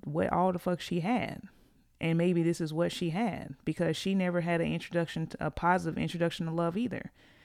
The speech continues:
And sometimes people can be so broken, like, they think, like, you know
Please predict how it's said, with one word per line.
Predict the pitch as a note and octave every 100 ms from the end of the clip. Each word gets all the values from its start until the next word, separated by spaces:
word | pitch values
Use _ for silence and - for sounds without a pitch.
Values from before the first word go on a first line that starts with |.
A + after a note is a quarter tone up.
| - -
And | -
sometimes | G3+ G3 G3 F3
people | G3 F#3
can | F3+ F3
be | F#3
so | - F3
broken, | E3+ A3 G3 F3
like, | E3+ E3 D#3
they | E3+ F#3
think, | G3 G#3+ F#3+ -
like, | D#3+ D3 - - - - - -
you | D#3+ E3+
know | D#3 D3+